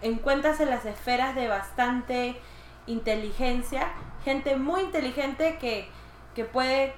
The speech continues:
conseguir cosas tecnológicas, avances médicos, cosas así, pero que no creen en Dios.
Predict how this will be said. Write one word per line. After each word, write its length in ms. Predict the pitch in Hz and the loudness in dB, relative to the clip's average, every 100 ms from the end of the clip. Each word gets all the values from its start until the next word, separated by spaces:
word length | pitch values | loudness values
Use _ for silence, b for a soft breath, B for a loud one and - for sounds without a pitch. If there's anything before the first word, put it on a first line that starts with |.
| - - | -6 -2
conseguir 540 | 240 233 226 247 247 | -2 -2 -4 -2 -2
cosas 400 | 254 247 262 - | -2 -2 -4 -4
tecnológicas, 960 | 240 226 202 214 233 240 254 - 226 220 | -6 -2 -4 0 -2 -2 -4 -2 -2 0
avances 360 | 202 220 240 | 0 -2 -4
médicos, 800 | 226 233 233 233 226 - 220 220 | -4 -2 -2 -2 -4 0 0 0
cosas 440 | - 240 254 254 247 | 0 0 2 0 -2
así, 180 | 254 247 | -6 -2
pero 220 | 233 208 | -2 -2
que 80 | 202 | -4
no 160 | 220 220 | -6 -2
creen 260 | 254 254 | -2 -2
en 140 | 220 208 | -4 -2
Dios. 220 | 226 | 0